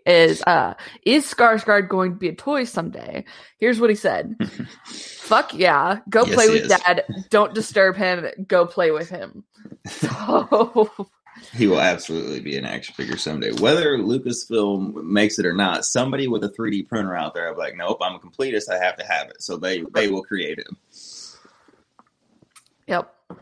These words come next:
Speaker 1: So, um, that's not the only Andor bit of news we have to talk about. Um, there were some leaked images.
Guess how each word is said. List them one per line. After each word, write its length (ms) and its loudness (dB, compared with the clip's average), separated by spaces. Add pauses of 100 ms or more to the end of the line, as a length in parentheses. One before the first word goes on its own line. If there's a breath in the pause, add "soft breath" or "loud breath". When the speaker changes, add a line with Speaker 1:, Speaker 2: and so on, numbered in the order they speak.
(480 soft breath)
Speaker 1:
So, 600 4
um, 500 4
that's 220 4
not 320 4
the 100 -6
only 280 -2
Andor 400 -2
bit 160 -8
of 80 -10
news 320 -8
we 80 -10
have 180 -10
to 80 -12
talk 280 -12
about. 460 -8 (160)
Um, 480 2
there 160 -4
were 200 -2
some 600 -8
leaked 380 -8
images. 760 -4